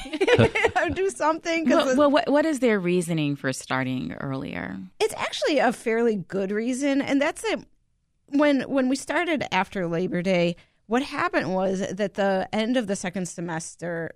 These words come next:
Speaker 1: um, uh, of the second quarter, like, the end of the first semester, would end about a month after,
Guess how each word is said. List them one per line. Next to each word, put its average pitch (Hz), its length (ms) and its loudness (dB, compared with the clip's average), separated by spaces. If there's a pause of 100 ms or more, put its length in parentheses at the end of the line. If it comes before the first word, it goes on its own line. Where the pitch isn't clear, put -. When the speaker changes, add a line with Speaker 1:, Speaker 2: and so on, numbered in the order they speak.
(160)
Speaker 1:
um, 220 160 -2
uh, 226 260 0
of 208 120 0
the 208 100 -2
second 190 380 -6
quarter, 170 540 -4
like, 175 200 -6
the 165 80 -4
end 180 200 -2
of 175 80 -4
the 175 40 -4
first 175 240 -6
semester, 165 360 -6 (420)
would 240 240 2 (180)
end 262 540 0 (120)
about 202 280 2
a 196 40 0
month 202 440 -2
after, 175 640 -6